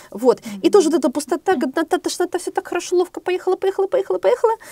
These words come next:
Speaker 1: Вот, носилки в старом коридоре. Тут даже, знаете, проблема в том, что в таких стихотворениях, с одной стороны, классные,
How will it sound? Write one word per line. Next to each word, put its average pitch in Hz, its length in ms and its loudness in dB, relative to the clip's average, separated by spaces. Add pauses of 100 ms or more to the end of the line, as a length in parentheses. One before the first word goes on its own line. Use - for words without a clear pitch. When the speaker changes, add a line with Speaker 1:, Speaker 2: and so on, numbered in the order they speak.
(220)
Speaker 1:
Вот, 254 300 6
носилки 370 360 0
в - 40 0
старом 311 280 -2
коридоре. 294 440 2 (320)
Тут 311 120 0
даже, 381 220 6
знаете, 494 380 2
проблема 349 420 4
в - 60 -14
том, 440 140 2
что - 200 0
в - 80 -8
таких 320 240 -2
стихотворениях, 339 760 0
с - 80 -6
одной 330 160 6
стороны, 247 320 -2
классные, 247 580 -2